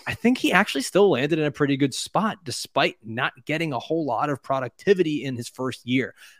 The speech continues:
He got more opportunities when it mattered, when they got to the playoffs, the Buffalo Bills. He had five receptions on seven targets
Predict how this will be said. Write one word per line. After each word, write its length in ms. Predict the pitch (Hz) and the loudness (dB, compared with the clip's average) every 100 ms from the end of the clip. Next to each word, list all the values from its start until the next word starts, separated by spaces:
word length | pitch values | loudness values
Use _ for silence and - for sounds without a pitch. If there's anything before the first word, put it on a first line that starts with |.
| _ _ | _ _
He 200 | - 180 | -6 -2
got 260 | 170 208 202 | 0 0 2
more 160 | 208 | 2
opportunities 500 | 175 160 - 165 143 | 4 2 -2 0 0
when 140 | 127 131 | 0 -2
it 80 | |
mattered, 540 | 120 110 117 120 80 - - - | -4 -4 -2 -2 -4 -14 -20 -20
when 140 | 110 117 | -10 -8
they 100 | 110 | -2
got 280 | 127 139 - | 0 0 0
to 80 | |
the 100 | 147 | -4
playoffs, 500 | 117 - 123 104 98 | -2 0 2 2 -2
the 80 | - | -8
Buffalo 360 | 107 104 110 110 | -6 -6 -6 -8
Bills. 260 | 101 104 | -8 -4
He 60 | 135 | -4
had 100 | 139 | 2
five 180 | 175 208 | 4 6
receptions 420 | 190 170 - 143 | 4 2 0 -6
on 80 | 139 | -2
seven 280 | 139 131 127 | 0 -2 0
targets 420 | 123 117 123 | 0 2 -2